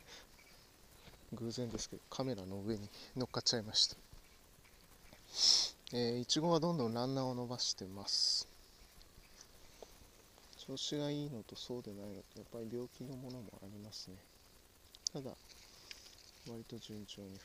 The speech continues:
増えているような感じです。で、いちごの間にモロッコインゲンなどが植わっ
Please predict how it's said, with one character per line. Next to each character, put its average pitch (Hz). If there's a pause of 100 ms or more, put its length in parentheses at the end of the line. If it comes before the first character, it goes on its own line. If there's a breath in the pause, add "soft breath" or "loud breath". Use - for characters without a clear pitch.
増 107
え 98 (120)
て 95
い 95
る 98
よ 101
う -
な 123 (180)
感 -
じ -
で -
す。 - (140)
で、 120
い 113
ち -
ご 123
の 120
間 113
に 101 (1400 loud breath)
モ 107
ロ 107
ッ 104 (160)
コ 110
イ 107
ン 107 (120)
ゲ 98
ン 95
な 98 (100)
ど 95
が - (640)
植 95
わ 92
っ -